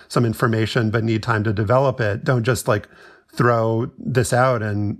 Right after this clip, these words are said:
and, uh, attack this person with no evidence. But also with the anal beads thing, it suggests, kind of like you said, Jen, that it's really difficult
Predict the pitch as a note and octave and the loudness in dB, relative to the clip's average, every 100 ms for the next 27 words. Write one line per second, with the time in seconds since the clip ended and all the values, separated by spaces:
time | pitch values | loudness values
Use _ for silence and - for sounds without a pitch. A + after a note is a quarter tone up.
0 | - C3 G#2+ G2 G2+ - B2+ G#2+ - C3 | -6 -2 -2 -2 -4 -4 -4 -4 -4 -2
1 | F#3+ G#3+ D3+ - A2+ G2+ A#2 G2+ G#2 - | 0 0 -2 0 -2 0 -2 -2 -4 -4
2 | B2 A2+ C#3+ B2 G2+ G2+ - - - D3 | -2 2 0 -2 -4 -8 -12 -20 -6 0
3 | F#3 G3+ E3 B2 A#2 B2+ B2+ D3 C3 G2 | 2 2 0 0 -2 -2 0 2 0 -2
4 | F2+ G#2 G2+ C3 - A#2+ B2+ A#2+ - - | -2 -2 -2 0 0 2 2 0 -4 -10
5 | G#3 G3+ B2+ A2 G#2+ B2+ A2 G#2 A#2+ B2 | -10 -2 0 2 0 -2 0 2 0 -4
6 | - - A2 G#2+ A2 A2 - - - - | -4 -2 0 0 2 0 -2 -8 -20 -20
7 | - B2+ G#3+ C4 D3 G2+ F3+ - F#3+ C#3 | -4 -2 0 2 2 2 0 0 0 2
8 | G#2+ G2 F2 - | 2 0 -4 -12